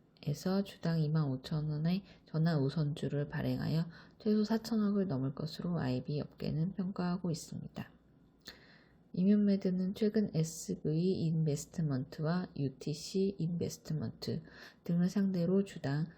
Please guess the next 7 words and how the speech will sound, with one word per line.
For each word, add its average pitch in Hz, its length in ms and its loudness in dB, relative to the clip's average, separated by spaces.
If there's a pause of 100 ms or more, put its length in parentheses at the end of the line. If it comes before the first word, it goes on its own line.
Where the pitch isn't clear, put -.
(160)
십만 214 440 2
원의 170 320 2
전화 147 360 0
우선주를 143 680 0
발행한 139 480 -2
바 147 80 0
있으며 151 580 0